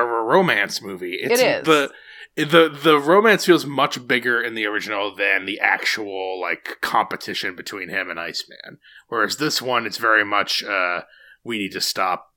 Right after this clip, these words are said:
Speaker 1: the, the Death Star plot.
Speaker 2: Yeah. No, I, and I think that's the right choice, though. I mean, I didn't really want, I liked, I liked the fact
Speaker 1: Yes.
Speaker 2: that it seemed like a more mature, um, relationship that he had with Jennifer Connelly, even though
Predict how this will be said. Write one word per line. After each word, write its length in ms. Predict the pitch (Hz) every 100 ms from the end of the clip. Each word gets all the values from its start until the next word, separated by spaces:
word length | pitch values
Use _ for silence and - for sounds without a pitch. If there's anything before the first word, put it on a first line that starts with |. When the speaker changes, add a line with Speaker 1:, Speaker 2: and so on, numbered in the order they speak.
| -
Speaker 1:
the, 240 | - 87 - _ -
the 120 | 90
Death 240 | 85 90 -
Star 360 | - - -
plot. 440 | - - - - - _ _ _ _ _
Speaker 2:
Yeah. 380 | - 170 143 143 147 _ -
No, 60 |
I, 220 | 277 269 262
and 220 | - 247
I 80 | 254
think 180 | - -
that's 200 | 247 -
the 100 | 190
right 180 | 170
choice, 300 | - 202 160
though. 80 | -
I 80 | 131
mean, 160 | 139 135
I 140 | 151
didn't 260 | 165 156 107
really 220 | 151 143
want, 200 | 147 -
I 140 | 160
liked, 420 | 170 156 170 - - - - -
I 100 | 160
liked 300 | 196 190 180
the 80 | 214
fact 240 | - 180
Speaker 1:
Yes. 40 | -
Speaker 2:
that 100 | 190
it 80 | 160
seemed 260 | - 190
like 160 | 185 165
a 60 | 160
more 280 | 160 160
mature, 1000 | 156 147 - - 165 156 156 151 147 143 -
um, 600 | 139 131 123 117 - - -
relationship 880 | 139 135 131 131 147 202 202 226 214
that 140 | 226
he 280 | 220 226 226
had 280 | 220 226 220
with 220 | 214 208
Jennifer 480 | - 208 208 220 208
Connelly, 420 | - 190 190 190
even 200 | 143 147
though 320 | 143 139 135